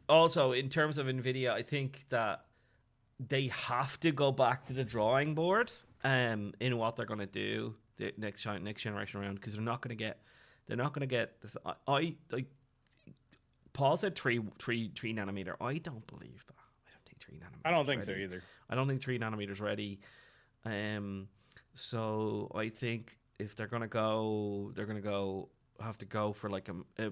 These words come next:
Speaker 1: Maxwell moment. They're gonna have to have another Maxwell moment where they go and sit down, drink a coffee, think about their, their performance per perf per watt, and do, like, this massive leap forward in
Speaker 2: Th-,
Speaker 1: perf per
Speaker 2: they're
Speaker 1: watt.
Speaker 2: just,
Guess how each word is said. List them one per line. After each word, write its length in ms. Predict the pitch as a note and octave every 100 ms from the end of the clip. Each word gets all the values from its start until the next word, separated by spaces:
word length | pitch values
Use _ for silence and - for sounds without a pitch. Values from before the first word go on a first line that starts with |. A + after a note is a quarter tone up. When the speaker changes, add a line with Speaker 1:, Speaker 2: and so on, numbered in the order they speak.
| -
Speaker 1:
Maxwell 640 | A#2+ A2+ A2 - B2+ A#2+
moment. 400 | B2 A#2+ A#2+ B2
They're 80 | A#2
gonna 140 | A#2+
have 160 | A#2+ -
to 60 | A2
have 120 | G#2
another 220 | G#2 G2+
Maxwell 420 | G2+ G#2 - G#2+
moment 360 | G#2+ G#2+ G#2+ G2+
where 100 | G#2
they 80 | G2+
go 260 | G2+ G2
and 80 | G2+
sit 200 | - F#2+
down, 340 | G2 G#2 G#2 - - _ _ _
drink 200 | G#2+ G2
a 20 |
coffee, 420 | - G2 G2 G#2+ G#2
think 300 | A2 G#2+ -
about 260 | G2 F2 _ -
their, 340 | F2+ F2+ - -
their 120 | G#2
performance 460 | G2 G2 G#2 F#2+ F#2+
per 100 | F#2
perf 260 | - A2+ -
per 100 | F#2+
watt, 280 | F#2+ F#2+ - - - _ _ A2+
and 140 | A#2+
do, 180 | A#2 A#2
like, 200 | G#2+ G#2
this 200 | G#2 -
massive 640 | A2 G#2+ G2+ G2+ A2 G2
leap 280 | G2+ G2 G2
forward 460 | - F#2 F2+ F#2+ G2
in 80 | C#3
Speaker 2:
Th-, 100 | G#3
Speaker 1:
perf 20 |
per 60 | E3+
Speaker 2:
they're 120 | G3
Speaker 1:
watt. 80 | G3
Speaker 2:
just, 160 | G3+